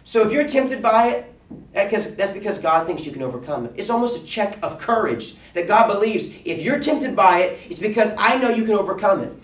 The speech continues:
When you're saved and born again, you got the Holy Ghost. When you're tempted by it, it gets past the hedge of God's protection. It's because he wants you to use this thing.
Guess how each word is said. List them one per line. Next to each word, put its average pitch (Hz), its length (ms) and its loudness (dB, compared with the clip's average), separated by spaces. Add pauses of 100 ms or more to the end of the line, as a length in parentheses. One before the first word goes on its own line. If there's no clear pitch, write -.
(160)
When 143 120 -2
you're 233 120 0
saved 220 360 0
and 202 80 0
born 202 160 -2
again, 190 200 -2
you 180 60 2
got 190 140 2
the 185 100 0
Holy 196 200 2
Ghost. 120 300 -6
When 127 120 -6
you're 160 200 -2
tempted 247 420 0
by 151 220 4
it, - 220 -10 (200)
it 143 160 -2
gets 214 160 2
past 233 340 2
the 254 100 4
hedge 233 580 0 (140)
of - 140 -4
God's 175 200 2
protection. 214 600 -4 (160)
It's - 80 -14
because 190 320 0
he 208 100 -4
wants 208 420 0
you 233 60 -6
to 190 180 0
use 254 400 2
this 262 180 -4
thing. - 640 -2